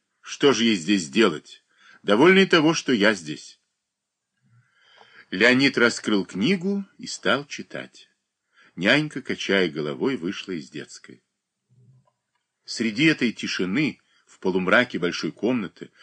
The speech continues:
было как-то странно видеть этих брошенных матерью детей. Что-то глубоко грустное было в этой картине. Воображение Леонида работало, и он не мог читать. Отложив книгу,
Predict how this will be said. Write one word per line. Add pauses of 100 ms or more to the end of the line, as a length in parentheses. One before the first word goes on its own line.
(340)
было
как-то
странно
видеть (220)
этих
брошенных
матерью
детей. (600)
Что-то
глубоко
грустное
было
в
этой
картине. (840)
Воображение
Леонида
работало, (440)
и
он
не
мог
читать. (300)
Отложив
книгу,